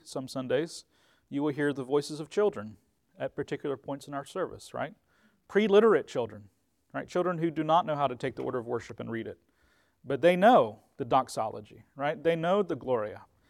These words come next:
They know the prayer that we do at the end of the service, um, when we take up the offering, after we take up the offering, right? They know the Lord's Prayer. Um,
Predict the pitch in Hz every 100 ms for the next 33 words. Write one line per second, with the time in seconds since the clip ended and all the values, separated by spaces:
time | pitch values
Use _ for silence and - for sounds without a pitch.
0 | _ _ _ - 165 170 185 208 151 123
1 | 127 - 135 131 127 131 117 127 120 113
2 | 127 127 123 113 120 - 123 110 104 -
3 | - 135 123 123 127 123 - 131 120 -
4 | 127 117 113 120 117 113 120 - 113 117
5 | 123 113 110 - 113 _ _ _ 131 185
6 | - _ _ _ - 165 180 220 190 139
7 | 113 - - 110 101 _ _ _ - 143
8 | 139 135